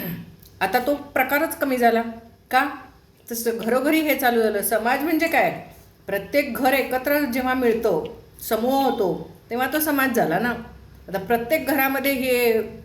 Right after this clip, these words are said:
उंदीर पोखरायला लागलेले आहेत घरं, तर मग त्या समाजाचा दराराच उरला नाही.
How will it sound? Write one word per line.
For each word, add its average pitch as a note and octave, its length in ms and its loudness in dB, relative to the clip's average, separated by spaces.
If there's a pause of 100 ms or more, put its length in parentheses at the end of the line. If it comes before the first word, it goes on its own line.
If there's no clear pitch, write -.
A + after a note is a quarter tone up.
(140)
उंदीर G#3+ 300 0
पोखरायला F3 440 0
लागलेले C#3 280 -4
आहेत B2+ 160 -12
घरं, D#3+ 340 -2 (2000)
तर E3 120 4
मग E3 400 2 (1900)
त्या G#3 100 2
समाजाचा A3 560 2
दराराच F3 560 2
उरला B2 240 -4
नाही. - 200 -16